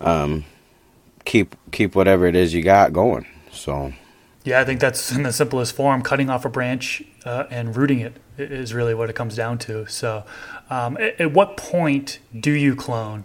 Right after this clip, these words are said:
Speaker 2: Uh, I mean, do you take clones in early veg, late veg, flower? W-, when do you take clones?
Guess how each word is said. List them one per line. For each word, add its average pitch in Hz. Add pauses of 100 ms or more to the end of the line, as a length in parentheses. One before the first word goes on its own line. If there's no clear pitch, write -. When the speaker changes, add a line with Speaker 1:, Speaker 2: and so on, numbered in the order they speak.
(100)
Speaker 2:
Uh, 139
I 135
mean, 117
do 113
you 117
take 120
clones 120
in 117
early 120
veg, 143 (160)
late 143
veg, 123
flower? 123 (180)
W-, 139
when 143
do 135
you 131
take 117
clones? 113